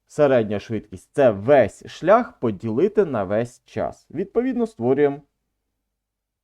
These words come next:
вираз. В дорівнює. У нас буде чисельник, і в нас буде знаменник. В чисельник ми додаємо весь шлях С один плюс С два.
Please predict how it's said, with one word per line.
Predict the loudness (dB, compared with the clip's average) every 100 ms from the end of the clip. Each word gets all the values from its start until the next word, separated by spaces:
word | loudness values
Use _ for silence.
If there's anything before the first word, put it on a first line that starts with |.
| _ -10
вираз. | -6 -6 -8 _ _ _ _ _ _ _
В | -2 0
дорівнює. | 2 -2 -4 -6 -8 -12 -18 _ _ _ _ _ _ _ _
У | -2
нас | -2
буде | -2 -8 -8
чисельник, | -10 -6 -2 0 0 -4 -8 _ _ _ _ _ _ _
і | -14
в | -4
нас | -4 -4
буде | -6 -4 -4 -6 _ _
знаменник. | -16 -4 -2 -2 -4 -6 -20 _
В | _
чисельник | -8 -8 0 2 4 2 -4 -4
ми | -2 0
додаємо | 0 0 -2 -4 -4
весь | -4 -6 -10
шлях | -14 -6 -6 -6 _ _ _ _ _ _ -2
С | -2 -2 -10
один | -10 -4 -4 -2 -6 -10 _ _ _ -14
плюс | -10 -8 -10 _ _ -14
С | -14 -14
два. | -14 -2 0 0